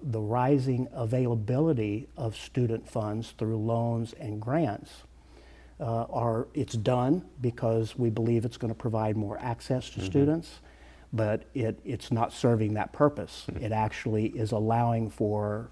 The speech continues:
Speaker 1: uh, an accelerated increase in cost.
Speaker 2: Yeah.
Speaker 1: And so one of the
Speaker 2: Right.
Speaker 1: things we could do is, is to calm the waters there.
Speaker 2: Right.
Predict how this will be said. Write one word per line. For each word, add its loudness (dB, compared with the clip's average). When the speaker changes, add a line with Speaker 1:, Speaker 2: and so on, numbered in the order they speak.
Speaker 1:
uh, -4
an -6
accelerated 2
increase -4
in -6
cost. -4
Speaker 2:
Yeah. -4
Speaker 1:
And -4
so 0
one 2
of 4
the 0
Speaker 2:
Right. 0
Speaker 1:
things 0
we 0
could -2
do 0
is, -2
is -6
to -4
calm -2
the -4
waters -6
there. -6
Speaker 2:
Right. -4